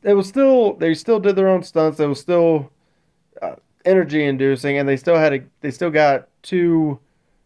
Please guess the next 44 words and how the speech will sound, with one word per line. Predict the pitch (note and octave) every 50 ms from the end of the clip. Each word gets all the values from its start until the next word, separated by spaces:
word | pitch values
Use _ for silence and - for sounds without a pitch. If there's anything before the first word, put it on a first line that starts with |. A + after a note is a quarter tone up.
| _
professional | - D#3+ D3 - E3+ E3 - - D#3+ D3 C#3 C3+
knife | C#3 D3+ D3+ D3 -
fighters | - C#3 C3+ B2+ B2+ C3 C3 B2+ C3
in | B2+ C#3+ C#3+
order | C#3 C3+ D3 C#3 C#3 C3+
to | C3 C3
train | B2 - - E3 E3 E3 D#3
these | C#3 C3 C3 B2 B2 -
two, | - C3+ C3 B2+ B2+ B2 - _ _ _ _ _ _ _ _ _ _ _ _ -
so | C3+
that | C3+ C3 C3 B2+
way | C3+ C3 C3 B2+ B2 A#2+ B2 _ -
the | - A#2+
fight | - D3+ C#3 C#3 C3+
can | D3 C3+
be | C3 C3+
as | C3+ B2+ A#2+
realistic | B2 B2+ B2+ C3 C3 B2+ - C3 A#2
as | B2 A#2+ -
possible. | - C3 B2+ B2+ B2+ - - - - - - _ -
And | - C3+ C3 C#3 - - _ _ -
out | C3+ C#3+ C#3+
of | C#3 C3
most | C3+ D3 D#3+ D#3 - -
knife | C#3+ C#3+ D3+ D3 -
fights | D3 D3 C#3+ -
I've | C#3+ B2+ -
seen | - D3+ D#3 D3+
in | C#3+
movies | C3+ C3 C#3 D3+ D#3+ F3 E3
these | F3+ F#3 E3
days, | E3+ F#3+ F#3+ F3 D3
this | C#3+ C#3+ C#3+
does | - C#3+ C#3+ C3+ -
feel | - D3 C#3+
like | C#3 C#3 C3 -
the | C3+
most | C3 C3+ C3 C3 -
realistic | C3+ B2+ C3 B2+ B2+ - C3+ B2 B2+
version | - C3+ C3+ C3+ B2 B2 B2
of | B2+ - - C#3 B2
a | B2
knife | B2 B2+ B2+ A#2+ A#2 -
fight. | - G#2+ - - -